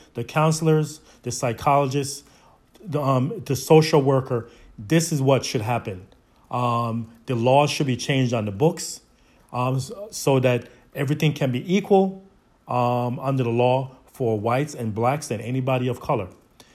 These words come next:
So I just wanna throw that out there. And that's what we should focus on, and that's what we should do. So let's not get, um, and talk about, distracted and talk about to defund the police.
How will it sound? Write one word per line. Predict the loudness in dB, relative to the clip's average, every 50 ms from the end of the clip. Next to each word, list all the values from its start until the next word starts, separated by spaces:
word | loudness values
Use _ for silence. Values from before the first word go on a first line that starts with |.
| _ _
So | 0 2 4
I | 4
just | 4 4 4
wanna | 4 4 4
throw | 6 8 8 10
that | 10 8 8 6
out | 4 4 2 -2
there. | -6 -10 -12 -14 -20 _ _ -8
And | -4 -2 4
that's | 4 4 6 6
what | 4 4 6
we | 6 4
should | 4 2 -2 0
focus | 2 2 2 2 2 -2 -2 -2
on, | -2 -2 -2
and | -2
that's | -2 -2 -2 -2
what | -2
we | -2 -4
should | -4 -6 -6
do. | -6 -6 -8 -8 -12 -18 -20 -20
So | -8 -2 0 2 2 2 0 -2 -6 -12 -10 -4
let's | 0 2 2 2 0 0
not | 0 0 2 2 0 -2 -6 -6
get, | -4 -4 -4 -4 -6 -12 -10 -6
um, | -4 -2 -2 -2 -2 -2 -2 -2 -4 -4 -6 -6 -10 -12 -18 _ _ _ -20 _ _ _ _
and | -6 -4 -4 0
talk | 6 6 6 8 6
about, | 4 0 0 0 -2 -2 -4 -8 -16 _ _ _ _ _ _ _ _ _ _ _ _ _ _ _ _ _ _ _ _ -20 -12 -6
distracted | -4 -4 -4 -2 2 4 6 6 6 4 0 -2
and | -2 0
talk | 2 0 0 0
about | -2 -4 -4 -4 -6 -8 -12 -20 -20 -8
to | -6 -6
defund | -4 0 2 2 2 2 2 2 4 4 4 2 0 -2
the | -4 -6
police. | -6 -4 -4 -6 -6 -6 -10 -12 -16 -18